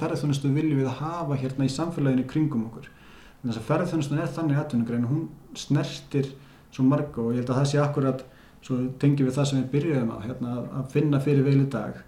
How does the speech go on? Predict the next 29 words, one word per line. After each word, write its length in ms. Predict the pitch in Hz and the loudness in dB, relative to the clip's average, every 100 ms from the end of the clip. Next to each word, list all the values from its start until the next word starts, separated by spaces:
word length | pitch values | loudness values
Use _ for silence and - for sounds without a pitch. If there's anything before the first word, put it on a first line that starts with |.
| - | -12
að 260 | 131 120 120 - - - - - | -4 -4 -4 -8 -20 -20 -20 -4
ferðaþjónustan 520 | 135 131 135 131 135 127 | 0 4 2 4 0 0
stóð 280 | - 143 143 | 2 2 4
fyrir 280 | 135 131 123 | 4 4 2
rúmlega, 480 | 135 139 131 123 120 123 | 2 4 4 2 0 -2
eða 100 | 120 147 | -2 -2
tæplega 280 | - 139 139 | 0 2 4
níu 180 | 151 - | 4 2
prósent 380 | 110 113 - - - - - - | -4 -6 -8 -18 -20 -20 -20 -6
af 160 | 127 120 | -4 -2
vergri 220 | 131 131 120 | -2 -4 -2
þjóðarframleiðslu 540 | 131 120 120 113 117 | -2 0 0 -2 -4
hérna 140 | 113 | -2
fyrir, 260 | 135 120 - - - - - - - - | -2 -4 -6 -14 -20 -20 -20 -20 -8 -2
fyrir 180 | 131 - | 0 2
covid. 420 | 151 120 113 - - | 2 2 -2 -10 -4
Þannig 100 | 127 | -2
að 60 | |
þetta 100 | 117 | -2
er 60 | 120 | -2
gríðarlega 320 | 131 147 131 | -2 2 0
stór 280 | - 147 143 | 0 -2 -2
þáttur 300 | 147 139 135 131 | -2 -6 -4 -4
í 20 | |
okkar 240 | 127 117 | -4 -2
hagkerfi. 380 | 135 139 110 - - - 120 | -2 -2 -6 -8 -12 -6 -2
Afleidd 520 | 139 196 175 131 143 | 2 4 4 4 2
áhrif 260 | 165 139 143 | 0 0 -2
ferðaþjónustunnar 640 | 156 131 117 120 117 | -2 -2 -2 -2 -4